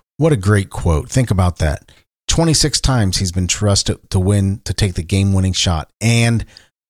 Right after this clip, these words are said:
missed, and missed. He's lost over three hundred games, missed nine thousand shots. And this is Michael Jordan talking. Michael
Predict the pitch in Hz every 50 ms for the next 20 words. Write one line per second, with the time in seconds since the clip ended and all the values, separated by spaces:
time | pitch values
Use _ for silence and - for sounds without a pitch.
0 | _ - 101 104 110 123 127 104 - - - - - - - - - _ _ _
1 | _ - 101 101 98 95 101 120 131 110 90 92 - - - - - - _ _
2 | _ _ _ _ _ _ _ _ _ - - 107 101 98 - - - 117 127 131
3 | 120 - - 127 110 92 95 - - - 139 139 117 127 120 110 113 76 85 90
4 | 95 92 85 80 71 64 - - - - - _ _ _ _ _ _ _ _ _
5 | - 113 113 101 - 110 110 110 117 127 123 - 117 104 104 98 90 80 76 -
6 | - 92 80 76 76 - - - - - _ _ _ _ _ _ _ _ _ -
7 | - - - - - - - - - _ _ _ _ _ - 80 87 87 87 95
8 | 95 - 90 82 90 90 90 90 - 92 90 85 87 80 78 76 69 73 - -
9 | 69 - - - - - - - _ _ _ _ _ _ _ _ _ - 87 87
10 | 90 87 - 92 90 92 90